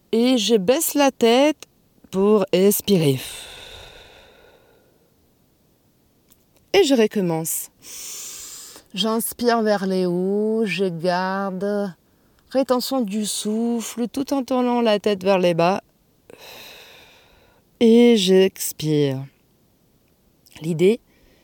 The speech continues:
c'est de cette fois-ci travailler qui est sur l'instant présent.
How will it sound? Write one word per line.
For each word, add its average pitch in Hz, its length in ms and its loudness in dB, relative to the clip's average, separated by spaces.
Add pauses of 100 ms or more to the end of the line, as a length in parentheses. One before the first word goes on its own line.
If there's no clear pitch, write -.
(120)
c'est - 120 -12
de 170 120 -4
cette 180 300 -4
fois-ci 170 720 -6 (840)
travailler 226 580 0 (320)
qui - 120 -2
est - 20 0
sur 285 140 0
l'instant 240 380 0
présent. 156 500 -4